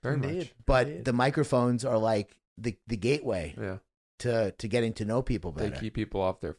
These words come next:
Speaker 1: phones.
Speaker 3: Yeah.
Speaker 1: They, they
Speaker 2: Right.
Speaker 1: keep, they force you to ask questions.
Speaker 3: Yeah.
Speaker 2: Totally,
Speaker 1: Stuff
Speaker 2: dude.
Speaker 1: like that.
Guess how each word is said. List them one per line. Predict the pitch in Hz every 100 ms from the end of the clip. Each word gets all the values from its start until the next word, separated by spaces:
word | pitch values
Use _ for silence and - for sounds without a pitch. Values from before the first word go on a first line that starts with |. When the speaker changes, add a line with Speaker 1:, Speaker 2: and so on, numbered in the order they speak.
| -
Speaker 1:
phones. | 113 113 113 113 113 - - -
Speaker 3:
Yeah. | 117 165
Speaker 1:
They, | 98
they | 98 107
Speaker 2:
Right. | 143
Speaker 1:
keep, | 139
they | 104 101 98 92
force | - 98 -
you |
to | 90
ask | 82 90
questions. | - 104 104 - 110 101 98 101
Speaker 3:
Yeah. | 113 127
Speaker 2:
Totally, | 135 135 127
Speaker 1:
Stuff | 117
Speaker 2:
dude. | 120
Speaker 1:
like | 113
that. | - 71